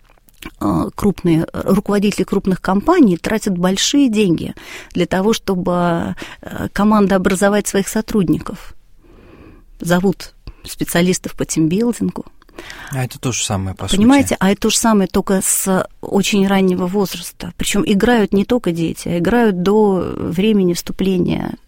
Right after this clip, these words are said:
Speaker 1: в брак. Да, то есть боль-, лучше всего, ярче всего, вот с колоссальным удовольствием, э, заражая всех вот таким игровым настроением, играют как раз подростки. Вот,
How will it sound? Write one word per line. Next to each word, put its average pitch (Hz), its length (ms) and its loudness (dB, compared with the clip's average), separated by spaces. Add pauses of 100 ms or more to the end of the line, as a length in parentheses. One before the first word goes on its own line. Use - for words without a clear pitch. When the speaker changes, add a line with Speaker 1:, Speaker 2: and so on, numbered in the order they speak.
Speaker 1:
в 165 160 -10
брак. - 400 -4 (320)
Да, 202 220 0
то 196 60 -2
есть - 140 -6
боль-, 214 320 2
лучше 247 340 4 (100)
всего, 165 420 0
ярче 185 520 0
всего, - 440 -6
вот - 240 -6
с - 400 -4 (420)
колоссальным 190 680 4
удовольствием, 170 840 2
э, - 600 -4
заражая 180 720 4
всех - 500 -4 (100)
вот - 140 -10 (160)
таким - 360 -2
игровым 170 400 2
настроением, 165 500 0
играют 208 240 0
как - 120 -4
раз - 80 -14
подростки. - 680 -4 (960)
Вот, 196 680 0